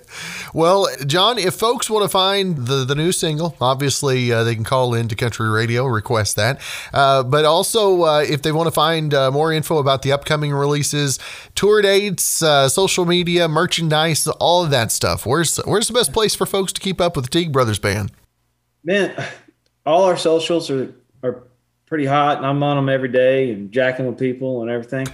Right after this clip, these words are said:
Speaker 1: <laughs>
Speaker 2: uh, <laughs> posting pictures and stuff. So I try to stay on it.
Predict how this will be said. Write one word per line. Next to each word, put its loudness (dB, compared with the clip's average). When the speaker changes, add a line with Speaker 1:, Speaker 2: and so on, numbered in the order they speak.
Speaker 1:
<laughs> -6
Speaker 2:
uh, 2
<laughs> -12
posting 0
pictures -2
and -8
stuff. -2
So 0
I -4
try 0
to -2
stay -2
on -4
it. -8